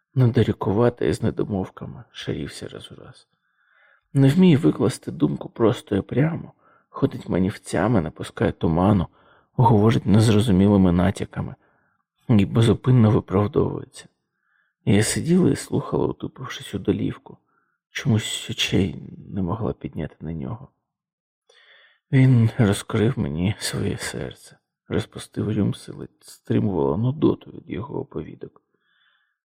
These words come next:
Якби мене прорвало, вистачило б блювотіння вкрити весь цей кошмарний помаранчевий килим,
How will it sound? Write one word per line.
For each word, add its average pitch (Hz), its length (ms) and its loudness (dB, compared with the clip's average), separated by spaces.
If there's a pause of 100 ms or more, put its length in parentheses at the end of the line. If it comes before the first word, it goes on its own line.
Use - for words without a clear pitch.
(200)
Якби 117 500 0
мене 104 640 -4 (160)
прорвало, 98 720 -4 (840)
вистачило 120 760 0
б 95 120 0
блювотіння 95 760 -2
вкрити - 440 -8
весь 87 180 -6
цей - 160 -12
кошмарний 85 680 -6
помаранчевий - 640 -10
килим, - 520 -14